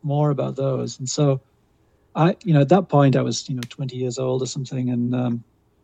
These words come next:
really had no idea, uh, about radio astronomy. You know, <laughs> it's, we've talked a little bit about it being obscure, but it,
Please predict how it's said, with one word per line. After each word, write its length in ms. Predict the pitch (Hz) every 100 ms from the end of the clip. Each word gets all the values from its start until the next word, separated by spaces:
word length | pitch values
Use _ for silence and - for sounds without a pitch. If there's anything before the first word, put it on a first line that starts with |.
| _ _ _ - -
really 340 | 160 190 190
had 300 | 139 139 123
no 440 | 135 139 151 151
idea, 640 | 156 131 120 151 156 135 135 - - 190
uh, 280 | 135 127 -
about 340 | 151 139 131
radio 400 | 135 131 127 123
astronomy. 580 | 123 - 139 127 123 117 -
You 80 | 139
know, 140 | 165 151 - - 131
<laughs> 120 | 170 - 220 220 175
it's, 320 | - 139 - - 151 - -
we've 180 | 147 135
talked 260 | 156 147
a 40 | 139
little 180 | 147
bit 140 | 147 131
about 180 | 127 120
it 80 |
being 240 | 131 127 123
obscure, 460 | 117 - 143 135
but 160 | 113
it, 100 | 120